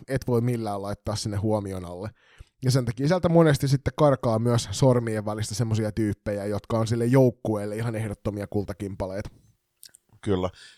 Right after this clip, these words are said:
Speaker 2: Ja nämähän ju-, junnujaksot nytten, äh,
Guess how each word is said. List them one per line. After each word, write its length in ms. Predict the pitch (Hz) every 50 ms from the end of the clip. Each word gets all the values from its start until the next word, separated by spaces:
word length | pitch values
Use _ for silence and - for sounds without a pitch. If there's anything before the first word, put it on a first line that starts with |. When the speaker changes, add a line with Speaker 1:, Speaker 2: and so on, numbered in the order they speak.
| _ _ -
Speaker 2:
Ja 300 | 110 117 117 120 107 - - - - - - - _ _ _ -
nämähän 300 | 110 110 113 113 117 120
ju-, 80 | - - -
junnujaksot 720 | 113 123 139 147 139 120 113 110 113 - - - 104 98 -
nytten, 540 | 98 95 95 - _ _ - 92 90 90 87
äh, 60 | 85